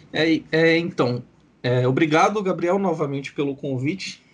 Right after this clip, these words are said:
Gosto muito sempre quando eu venho aqui participar. E vocês podem me seguir lá no Twitter, no arroba padrinhosfa. Eu falo um pouquinho de futebol americano, às vezes eu falo umas besteirinhas sobre algumas outras coisas, mas o foco é futebol americano.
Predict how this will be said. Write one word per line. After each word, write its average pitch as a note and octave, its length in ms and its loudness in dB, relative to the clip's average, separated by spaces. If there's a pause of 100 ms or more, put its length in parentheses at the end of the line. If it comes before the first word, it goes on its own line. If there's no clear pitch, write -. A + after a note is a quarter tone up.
(120)
Gosto C3+ 400 -2
muito C#3 380 -2
sempre B2+ 340 -4
quando B2 180 -2
eu A#2 60 0
venho B2 140 -2
aqui A#2+ 160 -6
participar. B2+ 680 0 (280)
E B2 340 -4
vocês B2 240 -6
podem B2 320 -2
me B2 140 -2
seguir B2 300 -6
lá A#2 180 -2
no A#2+ 80 -4
Twitter, A#2 420 -6
no A2+ 140 -4
arroba A2 340 0
padrinhosfa. B2+ 1080 -2 (340)
Eu B2 80 -18
falo G#2 200 -8
um G2+ 40 -12
pouquinho G#2 320 -12
de - 80 -14
futebol - 240 -8
americano, A3+ 640 -4
às F3+ 120 -2
vezes A#3+ 180 -6
eu G#3 80 0
falo E3+ 260 -2
umas C#3+ 200 -4
besteirinhas B2+ 540 -4
sobre B2 180 -8
algumas C3 220 -6
outras - 340 -14
coisas, G3+ 400 0
mas G3 180 0
o G#3 60 -4
foco F#3 360 -2
é F#3 120 0
futebol D#3 340 -4
americano. D#3 720 -2